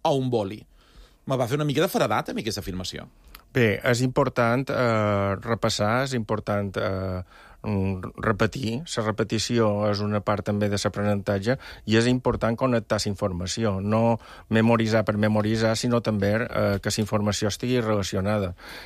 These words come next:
Speaker 2: I a mi me sembla que és vera que a vegades els temes d'educació van per modes, però ja avisàvem, per exemple, la pedagoga Catherine Lecuyer fa molt de temps, o jo mateix, eh, tinc un tuit de l'any dos mil disset que deia, eh,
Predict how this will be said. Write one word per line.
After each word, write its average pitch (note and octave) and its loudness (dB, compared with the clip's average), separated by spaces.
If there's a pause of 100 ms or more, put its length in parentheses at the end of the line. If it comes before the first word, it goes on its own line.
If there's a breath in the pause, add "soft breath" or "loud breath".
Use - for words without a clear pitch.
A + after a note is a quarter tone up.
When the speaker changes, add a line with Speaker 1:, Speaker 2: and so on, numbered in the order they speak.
(100)
Speaker 2:
I A2 4
a G#2+ 4
mi A#2 4
me B2 4
sembla B2 2
que A2+ 2 (280 loud breath)
és A#2+ 2
vera D3 2
que C3+ -2
a - -2
vegades A#2+ 2
els A#2 -2
temes A2 0
d'educació A2+ -2
van G#2+ -2
per G#2 0
modes, F#2 -2
però G#2 0
ja A2 2
avisàvem, A2 0 (320 loud breath)
per G2+ 0
exemple, G#2+ 2
la G#2+ -2
pedagoga G#2+ 2
Catherine G#2+ 0
Lecuyer G#2+ 2
fa G#2 -2
molt G2+ 0
de F#2 -2
temps, B2 2
o G#2 2
jo A2 2
mateix, A2 -2 (360 loud breath)
eh, G2+ 0
tinc A#2 0
un C3 2
tuit B2 2
de A2+ 4
l'any A2+ 2
dos A#2 4
mil A2+ 2
disset G#2+ 0
que B2 0
deia, A#2 2 (340 loud breath)
eh, G#2 0